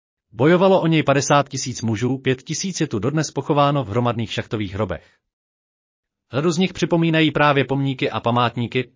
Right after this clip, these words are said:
lemující alej mrtvých. Naopak dnešní stromy v lese Svíp dobu bitvy většinou nepamatují.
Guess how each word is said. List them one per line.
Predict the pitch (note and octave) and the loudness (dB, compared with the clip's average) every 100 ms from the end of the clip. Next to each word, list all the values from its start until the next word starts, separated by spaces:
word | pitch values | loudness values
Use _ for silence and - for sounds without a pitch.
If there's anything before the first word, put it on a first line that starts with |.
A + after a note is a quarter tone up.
| - | -2
lemující | D3 F#3 F#3+ F#3 E3+ | 0 0 -2 -4 -4
alej | C#3+ D#3+ | 0 0
mrtvých. | D3 C3 F2 - _ _ _ _ _ _ _ _ _ _ _ _ | 0 -4 -10 -14 _ _ _ _ _ _ _ _ _ _ _ _
Naopak | A#2 B2+ B2+ G#2+ | 0 2 2 0
dnešní | B2 - A#2 | -2 -2 -6
stromy | - C#3+ C#3 | -2 0 2
v | |
lese | A#2 - B2 | 0 0 -2
Svíp | G#2+ F2+ | -4 -4
dobu | G2+ G#2 | -4 -2
bitvy | G#2 G2+ G2+ | -4 -4 -4
většinou | G#2 - B2+ B2 | -2 0 0 0
nepamatují. | B2 A2 F#2+ F2 D2+ D2 | 0 0 -2 -6 -12 -14